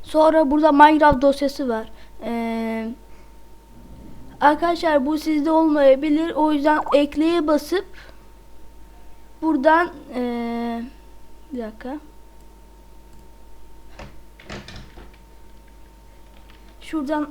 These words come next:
altta da yazıp Minecraft dosyasını aç dedim mi olacaktır arkadaşlar. Minecraft, e, buraya gelecektir. E, şimdi, e,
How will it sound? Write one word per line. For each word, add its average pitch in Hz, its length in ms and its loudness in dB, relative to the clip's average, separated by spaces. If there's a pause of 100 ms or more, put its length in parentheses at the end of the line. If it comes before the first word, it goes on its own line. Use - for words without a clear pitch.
(120)
altta 285 540 -8
da 294 100 -2
yazıp 262 680 -4 (1600)
Minecraft 285 480 4
dosyasını 269 680 -2
aç 302 260 -2
dedim 247 300 -6
mi 311 180 0 (180)
olacaktır 277 600 0
arkadaşlar. 233 500 -8
Minecraft, 262 760 0 (480)
e, 220 340 -8
buraya 262 340 2
gelecektir. 269 760 -4 (320)
E, 240 400 -6
şimdi, 311 460 2 (1300)
e, 269 60 -6